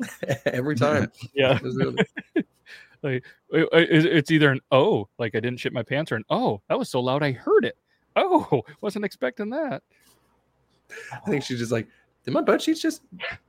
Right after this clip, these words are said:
Speaker 1: jiggle? Did I just fart or did I just shit? Hmm, gotta go to the bathroom. See you in five."
Speaker 2: Yeah. Ish. Oh, fuck.
Speaker 1: Hmm.
Speaker 2: I, I was, I was listening to something too earlier, and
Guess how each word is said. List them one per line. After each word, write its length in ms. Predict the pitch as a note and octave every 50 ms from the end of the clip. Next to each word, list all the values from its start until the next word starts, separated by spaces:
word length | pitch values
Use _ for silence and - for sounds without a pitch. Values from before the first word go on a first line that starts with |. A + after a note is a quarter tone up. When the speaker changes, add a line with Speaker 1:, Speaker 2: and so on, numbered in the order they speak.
| _ _ _ _ -
Speaker 1:
jiggle? 400 | A#3+ B3+ C4 F4+ F4+ D4+ - - _ _ _ _
Did 100 | - F3
I 80 | G3+ D4
just 220 | - E4+ D#4+ -
fart 320 | - A3 A3+ B3 - - -
or 60 | F#3 F3
did 140 | F#3 F#3+ F#3+
I 80 | F#3
just 180 | F#3 A3 A3 -
shit? 360 | - - F#3 D3 B2 A#2 - _
Hmm, 180 | - E3 D3+ B2+ - _ _ -
gotta 120 | - D#3 D3
go 80 | D#3
to 40 | D#3+
the 60 | D#3
bathroom. 420 | C#3+ C#3 C3 - - B2 A#2+ A#2+ A#2 _ _ _
See 120 | - - C3
you 20 | C#3
in 60 | D#3 D#3
five." 400 | - G#3 C4 B3+ A3+ G#3 - - _ _ - _ _
Speaker 2:
Yeah. 260 | - A#2+ A2+ A2+ B2+ - _ _ _ _ _ _ _ -
Ish. 500 | E4+ A#3+ A3+ G3+ - - - - - _ _ _ _ _ _ _ _ _ _ _ _ _ _ _ _ _ _ _ _ -
Oh, 40 | -
fuck. 180 | - A2 G2 -
Speaker 1:
Hmm. 400 | F#3 F#3 F#3 F3+ F3 E3 D#3 C#3+ C3 _ _ _ _ -
Speaker 2:
I, 100 | A#2+ D3 -
I 20 | C3+
was, 220 | C3 B2 A2+ B2 -
I 60 | -
was 240 | B2+ A#2 A2 G2 A2
listening 300 | D3 C#3+ - D#3 C3+ B2
to 80 | A#2 -
something 260 | - A2+ G#2+ A#2 G2+
too 140 | - A#2 G#2+
earlier, 380 | G#2+ G#2+ G#2+ A2 G#2+ G#2 G#2
and 220 | G2+ F#2+ G2 F#2+